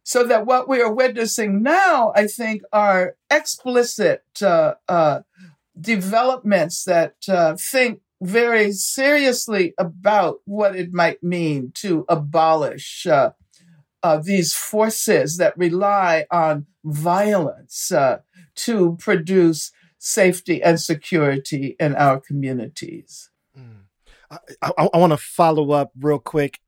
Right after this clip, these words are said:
Speaker 2: The notion of all of that harm, 'cause even hearing you talk about Gregory in nineteen sixty-nine, right? Like, I relate to the trauma I and so many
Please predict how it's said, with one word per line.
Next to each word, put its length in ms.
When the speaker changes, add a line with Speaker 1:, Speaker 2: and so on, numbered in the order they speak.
Speaker 2:
The 220
notion 420
of 200
all 220
of 80
that 200
harm, 260
'cause 160
even 240
hearing 300
you 300
talk 220
about 400
Gregory 300
in 80
nineteen 320
sixty-nine, 680
right? 220
Like, 160
I 120
relate 520
to 340
the 160
trauma 420
I 280
and 160
so 180
many 420